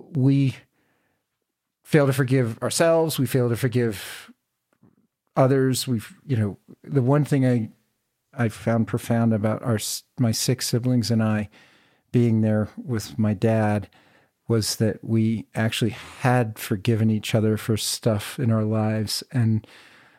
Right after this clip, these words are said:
there was no one who couldn't be in the room with each other. And I, I, in the aftermath of that, I,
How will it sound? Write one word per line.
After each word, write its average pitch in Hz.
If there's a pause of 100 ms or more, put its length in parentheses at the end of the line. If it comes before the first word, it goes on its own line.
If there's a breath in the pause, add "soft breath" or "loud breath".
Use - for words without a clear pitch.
(180 loud breath)
there 117
was 120
no 127
one 120
who 107
couldn't 113
be 110
in 107
the 104
room 107
with 113
each -
other. 104
And 107 (420 loud breath)
I, 110 (100)
I, 127
in 131
the 123
aftermath 143
of 113
that, 113
I, 110